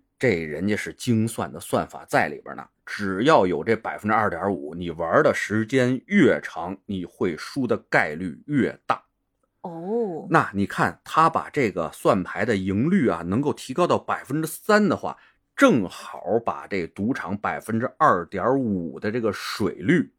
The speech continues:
Speaker 2: 嗯。
Speaker 1: 给它淹过去了百分之零点五。
Speaker 2: 对啊，对啊。
Speaker 1: 看见没有？这就是赢钱的几率在这里了。
Speaker 2: 也就是说，玩的越久，赢的可能性反而就越高。
Speaker 1: 是的。
Speaker 2: 哦。
Speaker 1: 到后来吧，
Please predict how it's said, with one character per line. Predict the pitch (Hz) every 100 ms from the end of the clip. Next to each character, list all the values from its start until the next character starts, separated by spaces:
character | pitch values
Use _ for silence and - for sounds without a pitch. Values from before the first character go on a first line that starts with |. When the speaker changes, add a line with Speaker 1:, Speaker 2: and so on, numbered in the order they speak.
| _ _
Speaker 2:
嗯。 | 247 254 254 254
Speaker 1:
给 | 87
它 | -
淹 | 202 147 143 139
过 | 113
去 | 80 82
了 | 73 73 64 _
百 | - 82 -
分 | - 90
之 | 87 90
零 | 95 90 98 120
点 | 113 85 87 101
五。 | 87 76 _ _ _ _
Speaker 2:
对 | 247
啊， | 196 175
对 | 170
啊。 | 165 196 _
Speaker 1:
看 | - 107
见 | 82
没 | 73
有？ | 65 -
这 | 104
就 | 85
是 | 80 76
赢 | 76 80
钱 | 90 78 82
的 |
几 | 80 101 90
率 | 80
在 | - 82
这 | 78 85
里 | 78
了。 | 58 78 _
Speaker 2:
也 | 226
就 | 220 247
是 |
说， | 240
玩 | 208 180 214
的 |
越 | 247 262
久， | 170 160 147 123
赢 | 180 185
的 | 311
可 | -
能 | 165
性 | 185 180
反 | -
而 | 160
就 | 202
越 | 240
高。 | 202 247 302 -
Speaker 1:
是 | - - 120 107 87
的。 | 76 82 69
Speaker 2:
哦。 | - 196 240 285 294 262 180 156 _ _ _ _
Speaker 1:
到 | 196 180
后 | 165 - 208 113
来 | 95 160
吧， | 165